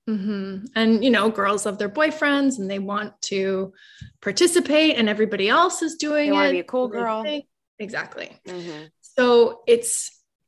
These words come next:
Speaker 1: this is why the, I really am trying to insert the fawning awareness into our conversations around sex positivity as a,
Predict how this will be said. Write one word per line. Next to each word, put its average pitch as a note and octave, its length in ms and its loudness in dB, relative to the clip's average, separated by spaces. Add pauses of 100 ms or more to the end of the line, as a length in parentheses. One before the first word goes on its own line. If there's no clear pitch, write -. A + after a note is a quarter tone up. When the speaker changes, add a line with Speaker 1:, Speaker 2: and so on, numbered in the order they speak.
(240)
Speaker 1:
this D4 220 -2
is D4 160 -6
why A#3+ 200 6
the, G#3+ 440 2 (240)
I A3+ 100 0
really A#3 600 2
am G#3+ 100 2
trying G3+ 320 -6
to G3 260 -4
insert G3 640 -2 (200)
the F#3 440 0 (500)
fawning A#3+ 500 4
awareness A3 640 -2
into B3+ 280 0
our A#3+ 100 0
conversations B3 680 -2
around A#3+ 220 -2
sex B3 240 -8
positivity B3+ 840 -2 (760)
as A#3+ 180 4
a, D4 80 4